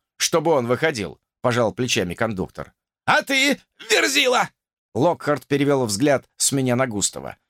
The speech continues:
«Или ты?» «Не видел доктора Чани со вчерашнего вечера», — ответил брат. Я пожал плечами. «Та же история». «Значит, возвращаемся в саммит», — заявил Локхарт.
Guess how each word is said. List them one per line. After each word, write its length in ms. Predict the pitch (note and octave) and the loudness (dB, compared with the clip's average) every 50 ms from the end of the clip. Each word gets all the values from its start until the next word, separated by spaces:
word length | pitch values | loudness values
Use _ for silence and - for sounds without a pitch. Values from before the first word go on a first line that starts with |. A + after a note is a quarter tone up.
| _ _ - | _ _ 0
«Или 300 | D4 D4+ C#4+ C4 A3+ A#3+ | 2 4 4 4 2 0
ты?» 520 | - - - F3+ F3 F3 B3+ C#4+ A#3 - _ _ _ _ _ _ _ _ _ _ _ _ _ _ _ _ _ _ _ - | 0 0 0 2 2 2 2 2 0 -4 _ _ _ _ _ _ _ _ _ _ _ _ _ _ _ _ _ _ _ 0
«Не 280 | D#3+ G#3 C4+ D4+ D4+ | 0 0 2 0 0
видел 440 | C4 A3+ A#3 D4 C#4+ C#4+ D#4 D#4 C#4+ | 0 0 0 0 2 2 2 2 2
доктора 480 | G#3+ A3+ G3+ - - - E3+ E3 E3+ D#3+ | 0 0 -2 -2 -4 -6 -6 -4 -4 -2
Чани 380 | - - F#3 E3+ E3+ D3+ B2+ | 0 0 0 0 -2 -4 -2
со 140 | C#3 - D3 | -2 -2 -2
вчерашнего 600 | B2 - - G#2+ G#2 A2 A#2 - - C#3+ C3+ A2 | -2 -2 -2 -2 -2 -2 -2 -2 -2 -2 -2 -2
вечера», — 580 | G2+ F#2 F2+ B2 D3+ - - - C#3+ C3 - - _ _ _ _ _ | -2 -2 -2 -2 -2 -2 -4 -6 -6 -10 -16 -18 _ _ _ _ _
ответил 460 | - G2+ F#2 G2 G2+ G2 F#2 F#2+ F#2+ | -6 -4 -2 -2 -2 -2 -2 -2 -2
брат. 320 | F#2+ F2+ F2+ F2+ F2+ - - _ _ _ _ _ _ _ _ | -2 0 0 -2 -2 -4 -10 _ _ _ _ _ _ _ _
Я 220 | F#2 G#2+ C3 E3+ | 0 0 0 2
пожал 340 | F3 - C3 A#2 C3+ C#3 B2+ | 0 0 0 2 2 0 0
плечами. 640 | - B2+ A#2+ G2+ - - G2+ F#2+ F2+ F2+ F2 - _ _ _ _ _ _ | 0 -2 -2 0 0 0 0 0 0 -2 -4 -6 _ _ _ _ _ _
«Та 200 | - D3 D#3+ D#3+ | 0 0 2 0
же 160 | F#3 G#3+ A#3 | 0 -4 -4
история». 600 | A3 A3+ - - - B2 C3 - - F3+ - - _ _ _ _ _ _ _ _ _ _ _ _ _ _ _ _ _ | -2 -2 -2 0 0 -2 -2 -4 -6 -10 -12 -14 _ _ _ _ _ _ _ _ _ _ _ _ _ _ _ _ _
«Значит, 760 | - E3 F#3+ B3 D4+ D#4 D#4 D4 - - - C#4 - - - _ _ _ _ _ _ | -2 0 0 2 2 2 2 2 0 0 -2 -2 -4 -8 -14 _ _ _ _ _ _
возвращаемся 1040 | - C#4 D#4+ D4 C4+ C#4+ C#4 B3+ - - - - G3+ G3 G#3+ A#3+ C4 A3+ - - C4+ | 0 0 0 2 2 0 0 0 0 0 0 2 2 0 0 0 0 0 0 2 2
в 40 | |
саммит», — 800 | C#4+ - - - G#3 D#3 G#2 C3 C3+ B2 A2+ A2 - - - - _ _ _ _ _ | 2 2 4 4 2 0 -2 -4 -4 -2 -2 -2 -2 -6 -8 -8 _ _ _ _ _
заявил 480 | - F#2 A2+ C#3 C3 B2+ C3 C3 A#2+ | -2 0 2 2 2 2 2 2 2
Локхарт. 560 | A2 B2 D#3+ E3 - - - G2+ F2 - - | 2 2 2 0 -2 -4 -6 -6 -6 -6 -12